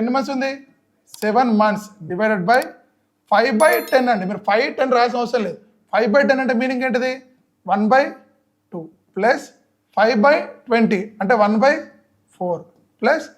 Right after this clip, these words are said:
ఫైవ్ బై ఫార్టీ వన్ బై ఎయిట్. So, చూడండి ఇక్కడ ఎల్సీఎం ఎంత డినామినేటర్లో? ఎయిట్. So,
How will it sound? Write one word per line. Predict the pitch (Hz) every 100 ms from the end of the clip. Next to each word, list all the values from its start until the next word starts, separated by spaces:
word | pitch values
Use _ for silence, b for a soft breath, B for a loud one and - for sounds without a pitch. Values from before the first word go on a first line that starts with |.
| _ _ _ _
ఫైవ్ | 196 233 220
బై | 302 - - - _ _
ఫార్టీ | 214 190 160 151 _ _ 175
వన్ | 208 214
బై | 277 339 - - _ _ _ 185
ఎయిట్. | 160 160 _ _ _ _
So, | 208 202
చూడండి | 254 269 269
ఇక్కడ | 214 226
ఎల్సీఎం | 226 254 247
ఎంత | 254 254 269 - _ _ _ _ _ _ _ _ _ _
డినామినేటర్లో? | 196 240 240 233 240 240 240 - _ _ _ _ _ 202 214
ఎయిట్. | 196 208 -
So, | -